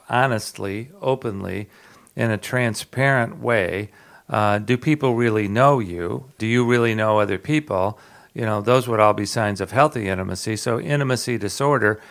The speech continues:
is about the inability to be open, honest, tell the truth, uh, be transparent, be vulnerable, you know, those kinds of things. One of the principles of intimacy disorder that I always thought applied to me for sure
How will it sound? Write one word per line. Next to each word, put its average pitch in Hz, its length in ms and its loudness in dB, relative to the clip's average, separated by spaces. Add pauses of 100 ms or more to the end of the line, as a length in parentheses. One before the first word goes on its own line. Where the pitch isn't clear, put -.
(280)
is 110 160 -4
about 113 300 2
the 110 180 -2
inability 110 720 2
to 107 120 -10
be 101 200 -4
open, 120 420 0
honest, 113 680 -2
tell 120 220 2
the 113 120 -6
truth, 113 500 -4 (420)
uh, 101 400 0
be 113 220 -2
transparent, 117 880 -2
be 113 140 0
vulnerable, 113 840 0 (380)
you 123 80 -6
know, 110 160 0
those 107 240 0
kinds 104 260 -6
of 92 100 -10
things. 135 440 -6 (120)
One 226 140 0
of 311 60 0
the 330 80 2
principles 139 560 0
of 113 140 -2
intimacy 117 580 -2
disorder 107 400 -2
that 104 160 -2
I 135 200 8
always 110 280 0
thought 110 220 0
applied 107 380 -2
to 101 80 -8
me 135 200 0
for 101 160 -8
sure 107 480 2